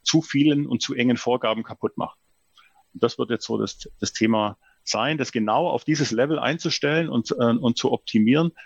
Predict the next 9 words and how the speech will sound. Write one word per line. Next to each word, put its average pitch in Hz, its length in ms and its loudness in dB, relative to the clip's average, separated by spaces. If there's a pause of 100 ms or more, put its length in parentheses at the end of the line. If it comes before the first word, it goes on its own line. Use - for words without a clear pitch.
(280)
dass - 140 -2
das, 127 180 -2
was 127 140 0
wir 120 80 0
erreichen 127 440 -2
wollen, 190 380 0 (880)
diese 113 160 2
Flexibilität, 143 1120 0
diese, 107 440 2